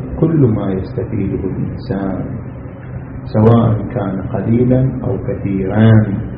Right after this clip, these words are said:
خطيرا أو غير خطير، كل ما يستفيده الإنسان فهو غنيمة".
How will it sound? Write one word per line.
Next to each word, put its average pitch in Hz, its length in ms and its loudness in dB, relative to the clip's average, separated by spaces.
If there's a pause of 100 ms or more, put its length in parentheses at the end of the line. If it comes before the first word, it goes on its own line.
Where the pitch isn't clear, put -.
(720)
خطيرا 135 680 4 (480)
أو 107 240 2
غير 107 220 2 (100)
خطير، 110 680 4 (1120)
كل 202 200 4 (160)
ما 131 180 8
يستفيده 123 760 6
الإنسان 127 760 4
فهو 127 480 2 (240)
غنيمة". 110 680 4